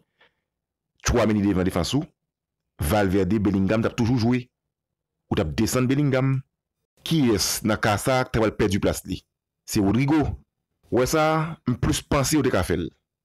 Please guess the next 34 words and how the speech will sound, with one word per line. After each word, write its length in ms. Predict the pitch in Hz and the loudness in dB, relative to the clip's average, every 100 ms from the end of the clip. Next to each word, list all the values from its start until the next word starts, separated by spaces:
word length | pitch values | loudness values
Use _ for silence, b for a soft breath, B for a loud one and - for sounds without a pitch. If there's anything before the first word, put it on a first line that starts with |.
| _ _ _ _ b _ _ - | _ _ _ _ b _ _ -2
men 180 | 151 | 0
nan 100 | 175 | 0
de 120 | 123 175 | 0 0
ka 180 | 113 87 | 2 0
yo. 160 | 78 71 - _ - | 0 -6 -16 _ -4
Kat 120 | 127 - | -4 0
twa 120 | 131 | 0
twa, 160 | 139 131 | 0 -2
kat 120 | 120 | -2
kat 120 | 113 98 | -2 0
de, 80 | 98 | 0
m 40 | |
ap 80 | 92 | 0
pale 180 | 95 85 | 0 0
nou 120 | 85 | 0
la 160 | 80 71 | 0 -2
a. 80 | - - _ _ _ B B | -6 -14 _ _ _ B B
Eske 260 | 233 - 160 | -2 0 0
nou 120 | 170 | 2
remake 340 | 165 156 147 - | 2 0 0 0
ke 120 | 151 | 0
m 100 | 135 | 0
pa 140 | 139 123 | -2 0
pale 260 | 135 127 127 117 | 0 0 2 0
nou 200 | 131 110 | 0 0
de 500 | 80 117 110 107 92 - | 0 2 2 2 0 -2
regilatè 640 | 113 107 120 117 98 127 | -2 0 0 0 0 0
Reyal 300 | 117 87 87 71 | 2 0 0 -2
la, 60 | - _ _ _ | -6 _ _ _
de 160 | 92 113 | -2 0
motè 340 | 117 107 127 | 0 2 2
Reyal 220 | 113 104 87 | 2 2 0
Madrid 220 | 85 78 | -2 -2
la? 120 | 67 | -4